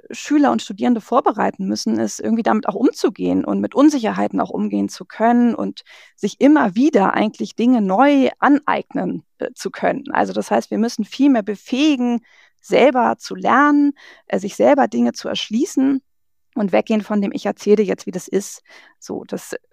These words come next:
funktioniert einfach nicht mehr. Und genau, da finde ich, ist wirklich eine große Chance drin, wenn wir sie denn nutzen, dass wir sagen, wir sind wirklich eher so Lernbegleiter, Lerncoaches und vor allem sind wir auch einfach da als Menschen. Ich sehe das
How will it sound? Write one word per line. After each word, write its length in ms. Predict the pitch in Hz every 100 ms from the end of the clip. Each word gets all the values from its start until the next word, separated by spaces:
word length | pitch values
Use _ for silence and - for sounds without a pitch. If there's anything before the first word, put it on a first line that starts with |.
| _ -
funktioniert 540 | - 214 - 202 226
einfach 340 | 175 196 202 196
nicht 200 | 180 -
mehr. 220 | 269 -
Und 260 | 185 185 - _ - _ _ _ _ _ _
genau, 320 | - 226 233 185
da 180 | 214
finde 260 | - 262 226
ich, 140 | -
ist 220 | 202 - 214
wirklich 380 | 220 202 - _ -
eine 100 | 196
große 280 | 175 269 247
Chance 300 | 220 254 -
drin, 140 | 247
wenn 140 | 208 220
wir 80 |
sie 80 | 208
denn 160 | 190 185
nutzen, 420 | 294 - - 330 392
dass 200 | 240 -
wir 100 | 220
sagen, 340 | 190 208 247 233
wir 100 | 196
sind 200 | 226 - - -
wirklich 300 | 233 240 240
eher 140 | 240
so 80 | 254
Lernbegleiter, 840 | 202 285 302 - 175 - 196 190
Lerncoaches 760 | 190 202 269 - 247 - 254 -
und 160 | 233
vor 240 | - - 175
allem 400 | 190 247 247 240
sind 220 | 214 220
wir 100 | -
auch 80 | -
einfach 260 | 233 196 -
da 160 | 208
als 200 | 196 -
Menschen. 460 | 185 202 - - - _ - _ -
Ich 160 | 196
sehe 120 | 208
das 260 | 196 196